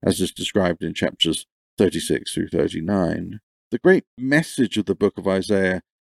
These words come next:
is thus the impending destruction and scattering of Israel for not adhering to their covenant obligations, followed by the marvelous work and wonder of the miraculous gathering and return of God's ancient covenant people.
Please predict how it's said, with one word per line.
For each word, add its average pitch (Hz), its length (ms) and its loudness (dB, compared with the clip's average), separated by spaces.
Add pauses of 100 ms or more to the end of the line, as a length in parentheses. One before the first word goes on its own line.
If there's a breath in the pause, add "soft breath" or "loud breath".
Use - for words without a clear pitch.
(160)
is 123 160 -4
thus 139 260 0
the 120 180 -2
impending 127 760 0
destruction 107 680 0
and 95 140 -2
scattering 101 500 0
of 95 140 0
Israel 90 560 0 (220)
for 131 100 -2
not 123 220 -2
adhering 117 600 -2
to 104 120 -6
their 95 160 2
covenant 85 440 0
obligations, 92 960 -2 (420)
followed 123 300 0
by 120 140 -4
the 107 120 0
marvelous 110 680 0
work 104 320 0
and 101 140 -4
wonder 104 420 0 (240)
of - 120 -4
the 110 180 0
miraculous 117 840 0
gathering 107 600 2
and 92 100 -2
return 95 400 2
of 90 180 -2
God's 95 400 0
ancient 87 440 -4
covenant 82 400 -4
people. - 480 -2